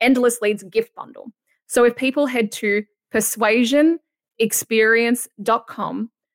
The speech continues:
forward slash S M E, what they're gonna get in there is our survey process. So you're gonna know exactly, take that and run with it. You can do that today. You're gonna get our A I prompts to help you to speed up all of your research. And instead of doing it in hours,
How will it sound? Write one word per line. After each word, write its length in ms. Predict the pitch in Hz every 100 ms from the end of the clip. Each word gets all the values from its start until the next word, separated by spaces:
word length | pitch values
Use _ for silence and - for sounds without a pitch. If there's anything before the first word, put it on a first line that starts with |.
| _ _
forward 320 | - 233 262 262
slash 380 | 262 247 220 - _
S 260 | 208 247 - -
M 200 | 277 285 277
E, 320 | 190 190 214 311 _ _ _ _ _
what 160 | 233 262
they're 100 | 262
gonna 180 | 269
get 200 | 262 226
in 180 | 220 220
there 360 | 202 202 202 220 -
is 320 | 214 208 208 -
our 120 | 208
survey 380 | - 220 233 247
process. 720 | - 240 254 277 302 - - _
So 100 | -
you're 140 | 233 220
gonna 160 | 220
know 120 | 220 214
exactly, 540 | 208 214 - 262 254
take 320 | - - 262
that 160 | 247 233
and 140 | 226
run 180 | 196 208
with 140 | 226
it. 180 | 233 233
You 80 | 214
can 140 | 214
do 120 | 208 208
that 180 | 214 -
today. 420 | 214 202 214 277 _ _ _
You're 100 | 247
gonna 160 | 247 233
get 140 | 220
our 160 | 208 208
A 160 | 214 220
I 180 | 233 226
prompts 520 | 226 214 226 269 -
to 80 | 208
help 340 | - 226 -
you 80 | 214
to 80 | -
speed 400 | - - 208 220 -
up 160 | 208 _ _ _ _ -
all 300 | 233 269 262
of 120 | 220
your 320 | 220 214 214
research. 500 | 185 214 - 247 254
And 80 | 226
instead 220 | 214 226
of 100 | 220
doing 220 | 220 226
it 80 | 214
in 100 | - -
hours, 520 | 190 208 214 208